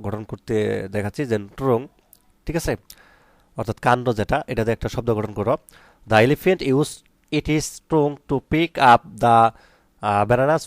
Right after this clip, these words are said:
from the ground। আর রিং দিয়ে একটা শব্দ গঠন করি, the boxer step into the ring ready for the fight। এটা আমরা শব্দ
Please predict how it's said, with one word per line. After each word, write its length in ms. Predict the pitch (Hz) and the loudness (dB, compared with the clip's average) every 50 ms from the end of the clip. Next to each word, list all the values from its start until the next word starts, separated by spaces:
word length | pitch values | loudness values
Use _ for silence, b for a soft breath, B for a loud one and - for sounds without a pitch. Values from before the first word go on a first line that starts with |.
| - - | -8 -2
from 180 | - 127 127 123 120 131 | 0 0 0 0 0 -2
the 60 | 120 101 | -2 0
ground। 300 | 107 107 98 90 85 85 - - _ _ _ _ _ _ _ - | 2 2 2 2 -2 -8 -14 -20 _ _ _ _ _ _ _ -6
আর 120 | 110 104 | -4 -2
রিং 160 | 101 113 120 135 | 0 -2 -2 -2
দিয়ে 140 | 139 143 | -2 -2
একটা 180 | 135 - - 120 | -2 -2 -4 -8
শব্দ 200 | 127 123 123 113 | -6 -4 -4 -4
গঠন 160 | 107 113 107 | -4 -6 -8
করি, 220 | 107 110 131 156 - b b b b _ 120 | -8 -8 -8 -8 -10 b b b b _ -2
the 100 | 113 110 104 120 | -2 2 2 2
boxer 340 | 123 - - - 170 160 131 131 - | 2 0 0 0 0 0 0 -2 -8
step 240 | - - 170 175 - - - - 135 | -6 -6 -6 -6 -6 -10 -10 -8 -8
into 360 | 131 120 - - 131 127 127 120 123 | -8 -8 -6 -6 -4 -4 -4 -2 0
the 200 | 123 117 117 123 b b b b b b - 123 120 | 2 2 2 0 b b b b b b -8 -2 0
ring 200 | 135 123 120 135 - _ 151 107 | 0 0 0 -4 -8 _ -8 -4
ready 240 | 110 117 120 131 147 - - - | -4 -2 -2 -2 -4 -6 -2 -2
for 120 | 127 123 | -2 -2
the 140 | 117 120 123 - - - | 0 -2 -4 -4 -2 -4
fight। 300 | 98 98 - _ - - - _ _ _ _ _ _ _ _ _ - - - | -4 -4 -4 _ -16 -16 -16 _ _ _ _ _ _ _ _ _ -18 -14 -14
এটা 180 | 131 120 - 127 | -10 -6 -4 -4
আমরা 280 | 123 120 120 117 113 | -4 -2 -2 -2 -4
শব্দ 500 | 110 - 123 110 113 113 117 110 104 92 | -4 -6 -6 -4 -2 -2 -2 -4 -6 -10